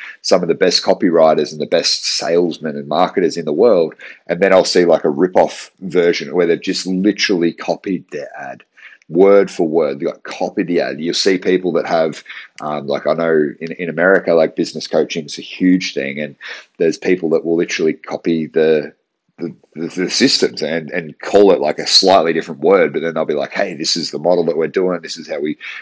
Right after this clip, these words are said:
grow the gyms, rah, rah, rah." And it's, I, I know because I've studied it, and I know that, you know, I know the,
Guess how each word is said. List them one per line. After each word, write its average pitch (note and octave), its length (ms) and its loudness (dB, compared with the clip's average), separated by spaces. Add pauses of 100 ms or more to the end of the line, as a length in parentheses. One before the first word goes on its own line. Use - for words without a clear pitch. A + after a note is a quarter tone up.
grow F2 200 0
the D2 100 -4
gyms, F2+ 380 -4
rah, D2 100 0
rah, C#2+ 220 0
rah." F2 400 2 (400)
And G#2 100 -2
it's, - 260 -4
I, G2 100 2
I A#2 240 6
know F#2+ 280 0
because - 240 -8
I've D#2+ 180 -2
studied A#2+ 440 -4
it, D2 160 -6
and D2 40 -8
I D2+ 100 -4
know E2 200 -2
that, D2+ 220 -4
you D#2+ 80 -4
know, E2 80 -6
I - 20 -2
know F#2 220 2
the, D2 280 -2